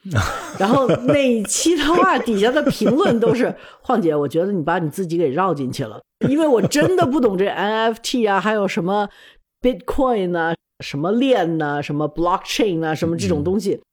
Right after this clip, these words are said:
Speaker 2: 但是我找的那个人是一个专家，他自己就是做挖矿的，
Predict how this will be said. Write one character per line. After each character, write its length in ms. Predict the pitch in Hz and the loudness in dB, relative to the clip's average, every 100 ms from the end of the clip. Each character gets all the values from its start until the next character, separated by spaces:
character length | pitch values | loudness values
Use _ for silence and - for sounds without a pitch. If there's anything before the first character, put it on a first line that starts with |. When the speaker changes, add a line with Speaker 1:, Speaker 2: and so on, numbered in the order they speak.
| _ _ - | _ _ -4
Speaker 2:
但 120 | 285 | 0
是 80 | 262 | 0
我 180 | 247 | 0
找 320 | 302 - 180 139 | -2 0 -2 0
的 120 | 165 | 0
那 160 | 262 | 0
个 80 | 302 | 0
人 240 | 180 151 175 | 2 0 0
是 180 | - | -4
一 80 | 180 | -2
个 80 | 180 | -2
专 240 | 160 165 151 | 0 -2 0
家， 360 | 160 139 127 _ _ - | -2 -4 -10 _ _ -6
他 160 | 277 | -4
自 280 | 254 - 349 | -2 -2 -2
己 360 | - 135 117 120 | -2 -8 -8 -6
就 260 | - 202 | -2 0
是 400 | 165 - 165 151 | -2 -4 -2 -2
做 720 | 131 - 208 165 127 95 135 - _ - | -4 -6 -2 -2 -2 -6 -12 -20 _ -2
挖 240 | 233 233 | 0 0
矿 340 | - 277 202 | -2 -4 -2
的， 300 | 156 101 73 | -2 -4 -10